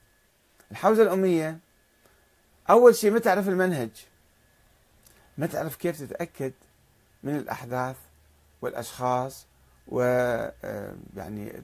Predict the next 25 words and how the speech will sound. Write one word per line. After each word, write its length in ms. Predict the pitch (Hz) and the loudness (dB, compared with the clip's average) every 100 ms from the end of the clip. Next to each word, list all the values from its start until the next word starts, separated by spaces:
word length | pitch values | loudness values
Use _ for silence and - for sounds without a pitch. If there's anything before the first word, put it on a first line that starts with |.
| - | -6
تخلط 320 | 202 170 165 | -4 -2 -4
بالمناهج. 580 | 151 165 151 131 98 90 - _ _ _ _ _ _ _ _ _ _ - | -2 -2 0 -2 -4 -10 -16 _ _ _ _ _ _ _ _ _ _ -8
مثلًا 420 | 143 143 135 131 - _ _ _ _ _ _ | -6 -4 -4 -6 -10 _ _ _ _ _ _
قضية 320 | 139 147 220 | -2 6 8
تاريخية، 840 | 220 190 170 175 151 202 226 156 139 - _ _ _ _ _ | 8 6 2 0 0 2 2 2 -2 -16 _ _ _ _ _
مثلًا 200 | - 120 | -8 -4
ولادة 460 | 151 151 165 151 147 - - | 0 2 2 2 -4 -8 -10
الإمام 560 | 143 113 127 120 117 110 - _ _ _ _ | -8 -6 -4 -4 -4 -6 -10 _ _ _ _
محمد 300 | 98 120 107 | -14 -12 -12
بن 60 | |
حسن 200 | 92 110 | -14 -12
العسكري، 480 | 101 69 98 - - - - | -10 -10 -12 -14 -18 -18 -10
قضية 220 | 147 202 | -2 -2
تاريخية 640 | 190 156 147 190 151 92 73 | -2 -6 -4 -2 -2 -2 -8
هذه، 160 | - - _ _ - - - | -12 -16 _ _ -20 -8 -4
أن 120 | 135 | 0
هذا 220 | 156 165 | 2 4
الولد 280 | 143 165 139 | 4 4 4
ولد 280 | 147 190 175 | 4 4 4
أم 180 | 147 | 2
لم 160 | 160 165 | 0 2
يولد، 340 | 143 127 127 131 _ _ _ _ _ | 2 4 2 0 _ _ _ _ _
هذا 200 | 160 175 | -8 -6
بحث 280 | 180 180 180 | -4 -6 -6
تاريخي. 520 | 180 180 180 151 - | -6 -2 -2 -2 -12